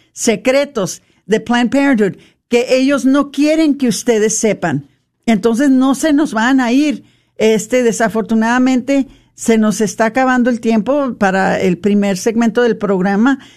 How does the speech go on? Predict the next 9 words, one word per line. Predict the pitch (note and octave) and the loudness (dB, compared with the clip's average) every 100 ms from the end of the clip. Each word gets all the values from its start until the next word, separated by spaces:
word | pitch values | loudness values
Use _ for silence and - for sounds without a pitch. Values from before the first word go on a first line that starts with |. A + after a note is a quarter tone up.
| _ | _
Pero, | - A3 | 0 2
hermanitos, | A3+ A3 A#3 C#4 - - _ _ | 2 2 0 0 -2 -4 _ _
ojalá | B3 A3+ B3+ B3 B3 B3+ D4+ D4 | 0 2 2 2 2 2 2 0
que | C#4+ | 0
así | A#3+ - C4 | -2 -2 -2
como | C#4 | 0
nosotros | C4+ A#3 A#3 C4 | 0 0 -2 0
estamos | C4+ C#4 A#3+ B3+ B3+ | 0 0 0 0 -2
contentísimos | - C#4 C4 A3+ - A#3+ A#3 A3 - B3 B3+ C4 C4+ A#3+ G3 - | -4 -2 0 0 0 -2 0 0 -2 0 0 2 0 0 -2 -6